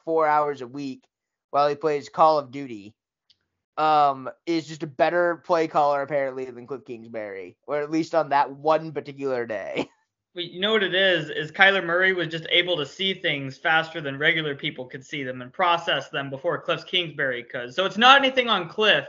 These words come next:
Speaker 2: It's
Speaker 1: Bro,
Speaker 2: just
Speaker 1: it's
Speaker 2: that
Speaker 1: because he plays Madden, probably. He probably has
Speaker 2: Right,
Speaker 1: that
Speaker 2: yeah.
Speaker 1: Madden
Speaker 2: So he
Speaker 1: brain.
Speaker 2: just knows when the defense comes out what, where you're supposed to hot route to. So.
Speaker 1: <laughs> Well, yeah, man, Cliff Kingsbury is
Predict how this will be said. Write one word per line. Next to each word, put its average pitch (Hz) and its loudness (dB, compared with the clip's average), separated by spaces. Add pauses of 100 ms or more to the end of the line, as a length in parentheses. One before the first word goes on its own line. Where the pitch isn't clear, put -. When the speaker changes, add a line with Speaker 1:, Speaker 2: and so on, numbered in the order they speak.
Speaker 2:
It's 156 -6
Speaker 1:
Bro, 151 2
Speaker 2:
just 143 2
Speaker 1:
it's 135 -6
Speaker 2:
that 160 2
Speaker 1:
because 160 4
he 165 -2
plays 160 2
Madden, 139 2
probably. 87 -10
He 90 -20
probably 135 4
has 156 6
Speaker 2:
Right, 143 0
Speaker 1:
that 143 -2
Speaker 2:
yeah. 151 4
Speaker 1:
Madden 120 -2
Speaker 2:
So 170 4
he 170 2
Speaker 1:
brain. 202 -2
Speaker 2:
just 214 4
knows 202 4
when 185 -4
the 170 -6
defense 185 -2
comes 165 -4
out 147 4
what, 147 0
where 175 2
you're 165 2
supposed 160 -4
to 147 0
hot 151 -2
route 123 -8
to. 107 -16 (140)
So. 127 -10 (800)
Speaker 1:
<laughs> - -2 (1600)
Well, 135 -4 (1400)
yeah, 160 2
man, 143 -4
Cliff 214 0
Kingsbury 196 2
is 135 -2